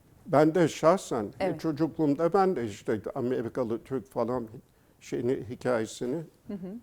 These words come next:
Speaker 1: yaşamıştım. Hatta bir ara uzun yıllar çocukluğum Amerika'da geçtikten sonra memlekete, buraya döndüm.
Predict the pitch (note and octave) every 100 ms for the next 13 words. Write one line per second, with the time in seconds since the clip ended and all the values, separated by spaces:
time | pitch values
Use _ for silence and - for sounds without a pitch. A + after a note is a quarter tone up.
0 | _ - C3 A#2+ C#3 D3 - B2 A2 C3
1 | - C3 C3+ C3 C3 - C3 D3 C#3 C3
2 | G2 A2 G2+ - _ _ _ - G#2+ B2+
3 | - B2+ A2+ B2 A2+ C3 A2+ B2+ A#2 A#2
4 | B2 A#2 - B2+ - D#3+ D#3 - C#3 A2+
5 | G#2 _ _ _ _ _ _ _ _ _
6 | _ _ _ _ _ _ _ _ B2+ B2+
7 | C3 B2+ - A#2+ C#3+ G#2 F2+ _ C3 C3+
8 | C3 A#2+ F#2+ A2+ A2 C3 E3+